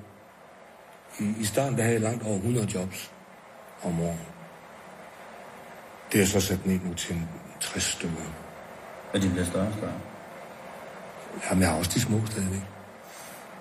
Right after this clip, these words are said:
Speaker 2: Hvad er hyggeligst?
Speaker 1: Jamen, de har, de, det er meget, meget vidt. Altså, de små steder, det er der, hvor man laver sine ting.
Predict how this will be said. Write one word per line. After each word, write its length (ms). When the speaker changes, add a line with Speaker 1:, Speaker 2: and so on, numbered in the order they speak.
Speaker 2:
Hvad 100
er 40
hyggeligst? 360
Speaker 1:
Jamen, 160
de 80
har, 100
de, 280
det 120
er 40
meget, 200
meget 220
vidt. 280
Altså, 220
de 80
små 240
steder, 240
det 80
er 40
der, 100
hvor 100
man 160
laver 280
sine 200
ting. 300